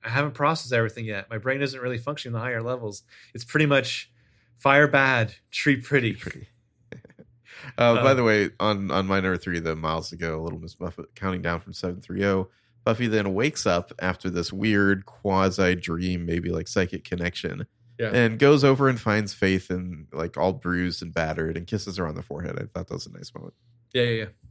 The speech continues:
Speaker 1: Kind of the re-,
Speaker 2: 'Cause
Speaker 1: the
Speaker 2: I, I feel
Speaker 1: returning
Speaker 2: like
Speaker 1: the
Speaker 2: they've,
Speaker 1: kiss.
Speaker 2: they've shown that Faith is clearly villainous,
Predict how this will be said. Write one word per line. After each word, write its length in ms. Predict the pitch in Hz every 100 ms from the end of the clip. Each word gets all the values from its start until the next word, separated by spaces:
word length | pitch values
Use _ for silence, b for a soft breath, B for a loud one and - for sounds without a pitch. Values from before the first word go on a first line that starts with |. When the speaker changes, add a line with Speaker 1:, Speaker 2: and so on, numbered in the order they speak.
| _ _
Speaker 1:
Kind 180 | - 127
of 60 | 117
the 60 |
re-, 120 | 107
Speaker 2:
'Cause 120 | 113 147
Speaker 1:
the 60 |
Speaker 2:
I, 140 | 151 143
I 40 |
feel 180 | - 160
Speaker 1:
returning 120 | 160
Speaker 2:
like 60 | 120
Speaker 1:
the 60 | 135
Speaker 2:
they've, 100 | 131
Speaker 1:
kiss. 240 | 117 - _ _ _ _ _ _ _
Speaker 2:
they've 200 | 147 135
shown 500 | - - 156 160 160
that 200 | 135 95
Faith 280 | - 127 120
is 120 | 110
clearly 540 | - - - 135 127 127
villainous, 760 | 101 98 85 85 85 - -